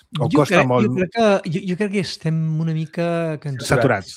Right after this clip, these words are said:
Speaker 1: saturats, sí, sí. I,
Speaker 2: Saturats.
Speaker 1: i reconec que Mossega la Poma és una mica una excepció, però, bueno, també patim, vale? Aleshores, que un tio do-, o una, una noia doni pasta per un projecte, es fa mecenes de Mossega la Poma,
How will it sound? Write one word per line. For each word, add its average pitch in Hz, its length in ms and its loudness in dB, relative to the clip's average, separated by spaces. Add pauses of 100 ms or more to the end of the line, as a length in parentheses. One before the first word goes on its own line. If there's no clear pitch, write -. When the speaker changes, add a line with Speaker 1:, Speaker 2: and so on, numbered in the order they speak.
Speaker 1:
saturats, 117 460 -4
sí, 160 100 0
sí. 147 220 -2
I, - 320 -12
Speaker 2:
Saturats. 143 340 0
Speaker 1:
i 127 60 2
reconec 139 640 2
que 165 100 0
Mossega 151 380 -2
la 139 100 2
Poma 170 220 2
és 160 80 -2
una 147 100 2
mica 135 160 -2
una 151 140 0
excepció, 120 500 -4
però, 110 160 -4
bueno, 110 160 -2
també 98 300 -6
patim, 90 400 -10
vale? 110 260 -4 (240)
Aleshores, 139 400 0 (240)
que 151 140 0
un 190 120 0
tio 185 280 2 (180)
do-, 110 440 -10
o 117 120 -2 (140)
una, 127 260 2
una 127 220 0
noia 135 280 2
doni 117 460 -2
pasta 135 480 -2 (160)
per 104 160 -10
un 117 160 -4
projecte, 120 540 -2 (240)
es - 80 -12
fa 117 160 -2
mecenes 120 340 -4
de 117 80 -4
Mossega 113 320 -2
la 107 80 -4
Poma, 113 220 -2